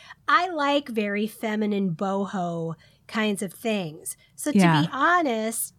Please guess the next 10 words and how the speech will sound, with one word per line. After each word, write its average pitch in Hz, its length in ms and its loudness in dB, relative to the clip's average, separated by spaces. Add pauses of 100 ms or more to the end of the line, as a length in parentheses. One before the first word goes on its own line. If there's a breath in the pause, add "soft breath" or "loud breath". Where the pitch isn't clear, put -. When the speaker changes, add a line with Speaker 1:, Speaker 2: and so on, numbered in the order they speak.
(120)
Speaker 1:
it's 277 240 -2
not 285 360 2
that 254 200 -6
far 294 320 0
from 190 320 -6
that. - 400 -12 (140)
Speaker 2:
That 220 200 6
is 247 160 6
true. - 220 6
Speaker 1:
I, 196 200 4